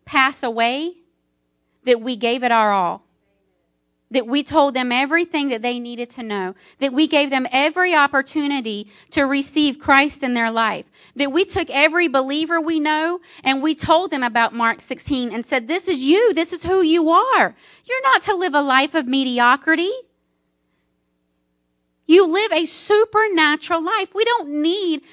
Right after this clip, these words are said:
Batman and Spider-Man and Superman because we have the man.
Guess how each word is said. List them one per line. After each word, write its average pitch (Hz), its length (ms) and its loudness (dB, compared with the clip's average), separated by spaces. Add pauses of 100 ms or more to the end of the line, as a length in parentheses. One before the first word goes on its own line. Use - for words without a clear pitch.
(120)
Batman 254 560 0
and 233 100 -6
Spider-Man 240 640 0
and 226 120 -6
Superman 269 520 -4
because 285 240 -4
we 349 160 -2
have 339 300 2
the 320 220 4
man. 220 520 2